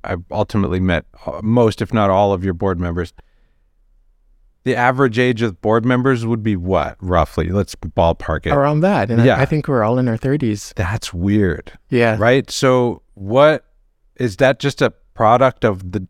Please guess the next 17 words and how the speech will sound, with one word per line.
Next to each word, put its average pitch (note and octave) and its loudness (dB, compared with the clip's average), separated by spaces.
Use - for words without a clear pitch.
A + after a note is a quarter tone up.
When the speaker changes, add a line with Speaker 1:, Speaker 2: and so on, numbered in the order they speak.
Speaker 1:
process A2 0
that G2+ -6
you G2+ -2
described, A2 0
or G2 0
was F#2 -4
it F#2 -4
intentional? C#3+ -2
What C3+ 2
Speaker 2:
It C#3 4
was B2+ 2
Speaker 1:
happened? B2 2
Speaker 2:
not D#3+ 2
intentional. A2+ -2
And A2 -2
in A2 -2
fact, D#3 -2